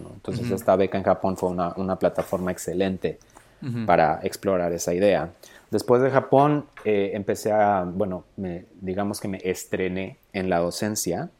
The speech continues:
Speaker 1: Y al participar dando clases y tener que planear proyectos con estudiantes y,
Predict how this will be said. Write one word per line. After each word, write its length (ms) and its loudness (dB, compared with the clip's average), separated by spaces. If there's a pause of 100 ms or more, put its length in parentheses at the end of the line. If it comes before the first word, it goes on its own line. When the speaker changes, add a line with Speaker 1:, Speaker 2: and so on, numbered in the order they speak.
(880)
Speaker 1:
Y 680 2
al 120 8
participar 680 6
dando 300 4
clases 1080 6
y 120 0
tener 280 2
que 100 4
planear 380 6
proyectos 460 4
con 160 -2
estudiantes 1400 -2 (1000)
y, 400 -4